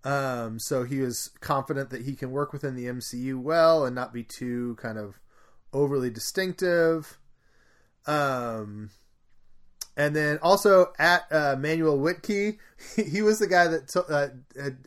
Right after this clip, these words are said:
asked us about, uh, doing our homework that we kinda made fun of. Uh, and he was just, uh, uh, being nice and saying, "I love your show," and all that stuff. So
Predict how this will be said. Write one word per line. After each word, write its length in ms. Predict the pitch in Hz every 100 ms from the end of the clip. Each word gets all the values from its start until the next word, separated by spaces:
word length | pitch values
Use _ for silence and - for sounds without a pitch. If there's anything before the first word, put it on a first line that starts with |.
| 147
asked 260 | 151 -
us 160 | 165 160
about, 380 | 147 139 139 139
uh, 300 | 127 120 110 _ _ _
doing 220 | 143 151
our 140 | 143 123
homework 400 | 139 156 180 -
that 100 | 160
we 80 | 160
kinda 220 | 165 160
made 180 | 165 165
fun 180 | 170
of. 300 | 175 175 185 _ - - - - -
Uh, 340 | 147 143 143
and 220 | 147 147
he 100 | 139
was 220 | 180 170 170
just, 300 | 160 - -
uh, 140 | 139 135 -
uh, 120 | 143
being 500 | 135 131 127 147 127
nice 360 | 117 104 104 -
and 120 | 143 147
saying, 220 | 151 143
"I 80 | 156
love 260 | 170 160 -
your 80 | 202
show," 360 | - 151 143 135
and 80 |
all 140 | 127 127
that 200 | 123 120
stuff. 320 | - 110 -
So 240 | - 113